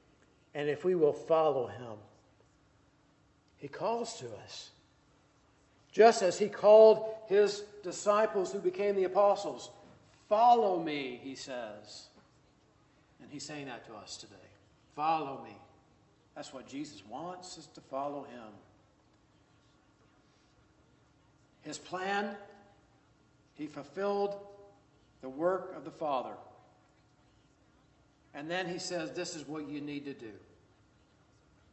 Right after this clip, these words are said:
Believe in Jesus. Confess Jesus as the Savior to others.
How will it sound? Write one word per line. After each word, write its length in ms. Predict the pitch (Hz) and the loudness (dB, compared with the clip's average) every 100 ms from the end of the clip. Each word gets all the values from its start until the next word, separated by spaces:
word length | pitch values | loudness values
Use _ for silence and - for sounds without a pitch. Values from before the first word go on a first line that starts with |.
| _ | _
Believe 400 | 151 165 185 160 | -8 -4 -2 -4
in 100 | 127 | -8
Jesus. 600 | 113 107 98 - - - - _ _ _ _ _ _ _ _ _ _ _ - - - _ - - | -16 -18 -18 -20 -20 -20 -20 _ _ _ _ _ _ _ _ _ _ _ -20 -20 -20 _ -20 -14
Confess 540 | 165 - 185 180 - | -14 -6 -4 -4 -8
Jesus 400 | 165 190 147 139 | -6 -6 -8 -10
as 180 | 143 - | -12 -12
the 60 | |
Savior 560 | 113 - 135 170 156 110 | -16 -12 -10 -10 -12 -16
to 180 | 117 127 | -16 -14
others. 500 | 139 127 110 - | -14 -16 -20 -20